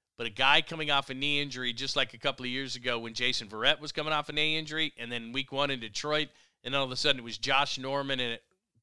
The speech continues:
basically ruined the entire season. I realized they got to the N F C Championship game,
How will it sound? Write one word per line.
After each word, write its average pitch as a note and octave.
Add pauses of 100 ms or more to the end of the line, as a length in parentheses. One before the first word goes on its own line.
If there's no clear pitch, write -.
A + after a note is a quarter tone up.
basically B2+
ruined B2
the B2
entire A2+
season. C3+
I A2
realized B2
they B2
got A2+
to A2
the A2+
N A2
F G2
C G#2
Championship B2
game, A2+